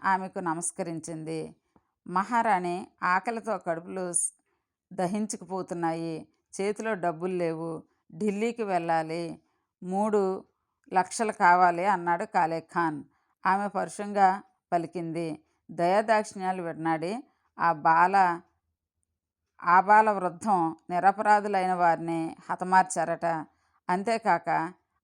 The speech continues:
ఈ పట్టణాన్ని దోచుకోవాలనుకుంటున్నారట. ఇప్పటికైనా మీ దురంతాలని కట్టిపెట్టండి. ఈ నగలతో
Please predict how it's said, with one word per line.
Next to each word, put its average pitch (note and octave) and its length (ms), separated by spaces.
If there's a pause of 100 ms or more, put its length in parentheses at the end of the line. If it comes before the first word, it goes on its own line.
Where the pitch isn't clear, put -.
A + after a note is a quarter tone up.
(120)
ఈ G3+ 200
పట్టణాన్ని F#3 880 (680)
దోచుకోవాలనుకుంటున్నారట. F3+ 1400 (380)
ఇప్పటికైనా G3+ 600
మీ F#3 180
దురంతాలని E3+ 920 (340)
కట్టిపెట్టండి. E3 920 (340)
ఈ A#3 200
నగలతో F#3+ 720